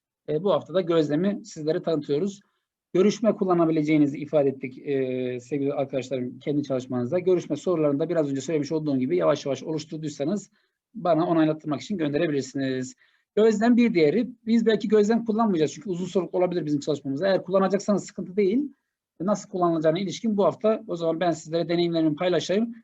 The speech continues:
Siz de ona göre gerekirse bir gözlem formu oluşturup yine bana, bana kontrole, e, getirebilirsiniz sevgili arkadaşlarım. Şimdi söylemlerin eylemde olup olmadığını anlamak amacıyla yapılacağını ifade ettim. Yani daha çok özellikle görüşme, e, kullanan kişiler,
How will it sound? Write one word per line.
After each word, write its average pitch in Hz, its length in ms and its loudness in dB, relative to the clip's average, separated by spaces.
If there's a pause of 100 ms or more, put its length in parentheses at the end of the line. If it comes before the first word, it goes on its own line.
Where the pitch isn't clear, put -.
Siz 175 240 -14
de 185 40 -4
ona 180 160 0
göre 165 220 0
gerekirse 170 420 -4
bir 170 60 -6
gözlem 160 320 0
formu 156 260 -2
oluşturup 202 380 -6
yine 165 220 -2
bana, 165 300 -2
bana 156 360 -4
kontrole, 170 640 -4 (400)
e, 151 260 0
getirebilirsiniz 165 640 -4
sevgili 170 320 -4 (120)
arkadaşlarım. 127 540 -10 (520)
Şimdi 247 140 0
söylemlerin 240 580 8
eylemde 220 340 4
olup 226 140 0
olmadığını 214 300 2
anlamak 202 320 2
amacıyla 156 300 0
yapılacağını 139 460 0
ifade 139 240 -6
ettim. 226 460 -4 (120)
Yani 185 520 -2 (960)
daha 143 420 -2
çok 185 260 -2
özellikle 180 280 -4
görüşme, 160 680 0
e, 131 540 -4
kullanan 151 600 0 (440)
kişiler, 160 460 -4